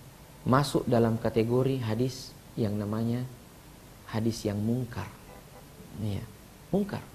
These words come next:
Dia mungkar. Apa hadis mungkar itu? Hadis mungkar, definisi dalam ilmu hadis adalah hadis yang dhaif, ya,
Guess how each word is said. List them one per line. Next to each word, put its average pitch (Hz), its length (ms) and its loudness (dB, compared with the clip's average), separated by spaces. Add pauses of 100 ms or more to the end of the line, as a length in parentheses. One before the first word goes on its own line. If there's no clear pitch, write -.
(1400)
Dia 165 180 6
mungkar. 180 460 2
Apa 208 320 4
hadis 190 160 4
mungkar 190 320 2
itu? 165 260 0 (1120)
Hadis 143 340 4
mungkar, 135 400 2
definisi 123 480 2
dalam 117 240 4
ilmu 104 240 0
hadis 117 320 4
adalah 120 380 4 (500)
hadis 160 460 6
yang 202 260 10 (480)
dhaif, 170 440 10 (1200)
ya, 113 240 4